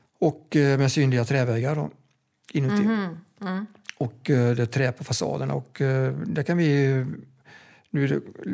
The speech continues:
Speaker 1: belägger vi, liksom, de här sakerna att, eh, statistiskt och, eh, med intervjuer. Och sen
Speaker 2: Mm.
Speaker 1: försöker vi hitta, liksom, förklaringar till detta i teo-, teoretiskt, varför de tycker om det också då.
Speaker 2: Mm.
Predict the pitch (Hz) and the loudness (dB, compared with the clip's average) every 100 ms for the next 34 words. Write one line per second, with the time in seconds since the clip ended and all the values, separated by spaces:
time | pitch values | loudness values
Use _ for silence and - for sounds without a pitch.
0 | - 196 160 139 151 165 147 131 135 127 | -6 -2 0 2 2 2 2 2 0 0
1 | 123 127 120 151 131 - 120 123 - 127 | 2 2 2 0 -2 -2 -2 -4 -2 0
2 | 120 120 120 113 - - - _ - 131 | 0 -2 -4 -6 -12 -20 -20 _ -4 -2
3 | - 135 - - 135 - - - - _ | -2 -2 -2 -2 -4 -4 -6 -6 -6 _
4 | 135 131 131 143 135 127 147 139 123 123 | -2 0 0 0 2 2 0 -2 -2 -4
5 | 131 127 - - - 135 170 165 185 139 | -4 -8 -12 -14 -10 -4 -2 -2 0 0
6 | - 139 127 135 131 131 120 127 123 120 | 0 0 0 -2 -4 -2 -2 -2 -2 -2
7 | 117 113 - - - - 147 151 127 113 | -4 -8 -20 -20 -20 -6 -2 2 2 2
8 | 120 127 123 131 - 123 113 123 131 - | 2 0 0 -2 -2 -2 0 -2 -2 -4
9 | - 135 135 127 - 139 - 127 127 - | -2 2 2 0 -2 -6 -2 0 0 -4
10 | - 156 143 147 120 127 139 135 - 147 | -2 -2 0 -2 -2 -2 -6 -8 -8 -6
11 | 180 170 190 | -4 -4 -4